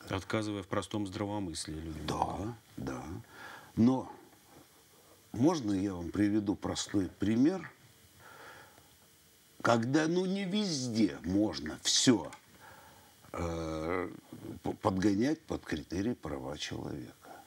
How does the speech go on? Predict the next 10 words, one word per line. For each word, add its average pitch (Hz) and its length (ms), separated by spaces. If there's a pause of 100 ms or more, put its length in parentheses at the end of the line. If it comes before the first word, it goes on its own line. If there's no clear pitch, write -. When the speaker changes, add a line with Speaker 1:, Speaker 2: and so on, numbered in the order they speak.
(760)
Speaker 2:
Возьмем 104 500
семинарию. - 760 (840)
В - 80
семинарию 160 760 (560)
православную 65 800
могут 71 340 (120)
поступать - 840 (580)
только 90 400
православные. 73 1080 (840)
Люди, 107 500